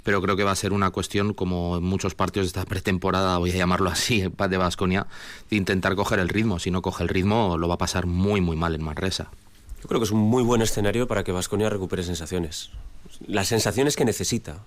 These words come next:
Speaker 2: Yo me olvido un poquito del, del resultado. Yo creo que en A C B tenemos margen pa-, para no preocuparnos tanto del resultado, pero sí para preocuparnos sobre todo del, del juego. El, el Baskonia tiene una crisis de juego evidente, una crisis de, de energía y una crisis de concentración evidente.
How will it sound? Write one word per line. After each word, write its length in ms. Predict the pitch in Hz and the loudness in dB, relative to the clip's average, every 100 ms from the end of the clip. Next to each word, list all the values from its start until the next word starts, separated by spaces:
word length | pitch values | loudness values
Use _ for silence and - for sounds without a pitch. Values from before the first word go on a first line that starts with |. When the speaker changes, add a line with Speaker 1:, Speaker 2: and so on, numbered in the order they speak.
| - | -12
Speaker 2:
Yo 140 | 98 | -4
me 80 | 107 | -2
olvido 240 | 107 110 | 2 2
un 80 | 107 | 2
poquito 400 | 98 - - 104 | 0 -2 0 0
del, 320 | 101 98 101 - | 0 0 -2 -2
del 340 | 104 98 95 | -2 -2 -2
resultado. 480 | 90 - 92 117 147 | -4 -4 -2 0 0
Yo 140 | 107 | -2
creo 140 | 101 87 | -4 -2
que 60 | |
en 80 | 95 | 0
A 40 | 92 | -2
C 140 | 92 | -2
B 100 | 92 | -2
tenemos 420 | 87 90 87 - | -2 -2 -2 -2
margen 340 | 98 92 90 85 | -2 -2 -4 -4
pa-, 280 | 87 87 - - - - - | -2 -4 -6 -14 -18 -14 -2
para 120 | 92 | 2
no 120 | 104 | 2
preocuparnos 480 | 104 104 104 104 95 | 4 2 2 2 2
tanto 220 | 107 107 | 0 0
del 80 | 98 | 0
resultado, 540 | 101 95 92 104 127 - - - - | -2 -4 0 0 0 -4 -14 -14 -2
pero 140 | 110 | 2
sí 120 | 107 110 | 2 2
para 160 | 131 | 2
preocuparnos 500 | 127 107 98 - 117 | 2 0 2 2 2
sobre 260 | - 101 95 | 0 0 0
todo 280 | 101 104 113 | 0 0 0
del, 440 | 101 87 87 85 | 0 0 -2 -4
del 140 | - 87 | -4 -2
juego. 320 | - 107 82 - - | 2 0 0 -8 -8
El, 200 | 80 80 82 | -8 -6 -6
el 80 | 85 | -4
Baskonia 280 | 87 98 101 | -2 -2 0
tiene 120 | 107 | 0
una 80 | 101 | 0
crisis 260 | 104 107 | 0 0
de 80 | 95 | -2
juego 260 | - 98 110 | 0 0 2
evidente, 460 | 95 107 95 78 - - - - - | 2 0 -2 -6 -10 -18 -18 -18 -6
una 100 | 107 | -4
crisis 320 | 101 95 98 | -2 0 0
de, 280 | 92 95 95 | 2 2 2
de 200 | - 95 | 0 0
energía 480 | 90 92 - 107 110 | 0 0 0 0 2
y 60 | 107 | 2
una 140 | 101 | 0
crisis 360 | 95 98 101 92 | -2 -4 -4 -2
de 220 | 98 92 | 0 0
concentración 540 | 95 90 92 87 95 107 | -2 -2 -2 -2 0 0
evidente. 480 | 98 101 98 78 | 2 0 0 -4